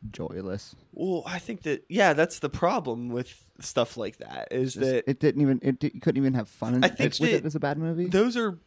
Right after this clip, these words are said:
Speaker 2: it's like the people that made that movie had all the money in the world to do whatever they wanted.
Speaker 1: Zack S-, who,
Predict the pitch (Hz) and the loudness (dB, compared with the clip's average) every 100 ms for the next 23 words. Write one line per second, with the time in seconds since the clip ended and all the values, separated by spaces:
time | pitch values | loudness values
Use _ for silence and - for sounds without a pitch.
0 | - 196 262 240 269 277 214 208 175 180 | -8 -6 -4 -4 -4 -4 -2 -2 0 0
1 | 185 165 127 147 175 156 175 120 - 131 | 2 2 2 -2 -4 -4 -6 -6 -4 2
2 | 143 143 135 131 147 139 127 123 147 160 | 2 2 0 -2 -2 -2 -2 -2 0 2
3 | 127 135 131 151 139 - 143 143 143 127 | 0 -2 -2 0 0 2 2 2 2 2
4 | 127 160 151 101 - _ - 156 170 190 | 0 2 2 0 -8 _ -16 0 4 4
5 | - - - 233 | 0 -4 6 8